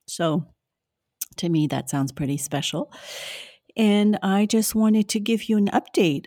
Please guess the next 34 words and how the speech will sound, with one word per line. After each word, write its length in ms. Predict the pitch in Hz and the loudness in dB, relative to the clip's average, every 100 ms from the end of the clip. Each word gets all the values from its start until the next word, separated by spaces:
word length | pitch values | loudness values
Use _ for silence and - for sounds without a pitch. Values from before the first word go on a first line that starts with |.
| - | -2
on 500 | 180 175 175 185 165 - - - - 208 175 - _ | 2 4 4 2 0 -8 -16 -18 -14 -12 -12 -16 _
life 880 | 170 156 170 190 214 240 - - - - | -4 0 0 0 0 0 -4 -12 -14 -6
and 420 | 185 170 165 165 | -2 0 0 0
what 140 | 175 | -2
I've 140 | 170 175 | -4 -4
been 160 | 170 | -4
thinking 360 | 175 208 202 208 | -2 -2 0 0
about, 440 | 202 202 190 185 | 0 0 0 0
what 120 | 160 170 | -2 -4
I've 160 | 160 | -6
been 220 | - 160 | -4 -4
doing, 600 | 170 180 180 175 170 160 170 | -2 0 2 4 2 0 -2
how 520 | - 185 160 160 156 | -6 -6 -4 -4 -4
I 280 | - 156 156 - | -6 -4 -6 -6
can 240 | 170 156 | -4 -4
support 540 | - - - 170 143 - | -6 -12 -10 -8 -8 -6
you, 560 | 175 202 196 190 190 - - - - - - _ - | 0 2 4 2 -2 -6 -18 -20 -20 -20 -20 _ -4
and 280 | 226 226 220 | 0 2 2
just 500 | 240 240 - - - _ - | 0 0 0 -6 -8 _ -6
give 300 | 202 208 - | -2 -2 -2
you 520 | 208 202 190 190 185 | 0 2 2 2 2
some 280 | 180 - 170 | 0 0 0
words 320 | 160 160 160 | 2 0 -2
of 100 | 156 | -2
encouragement 960 | 151 135 - 156 143 - 151 147 151 - | -2 -2 -2 -2 -2 -2 0 0 -2 -6
as 320 | 160 151 - - | -8 -6 -8 -6
you 300 | 151 143 139 | -4 -4 -6
parent 680 | 131 147 156 156 156 - | -6 -2 0 2 0 -4
your 180 | - 151 | -6 -4
little 320 | 151 160 175 160 | -2 -2 0 0
ones 720 | 160 160 156 156 156 160 - | 0 2 2 2 0 -2 -8
or 300 | - 147 147 | -8 -6 -8
bigger 320 | 147 170 151 | -8 -8 -6
ones. 720 | 151 147 151 147 156 196 - | -4 -2 0 2 2 0 -4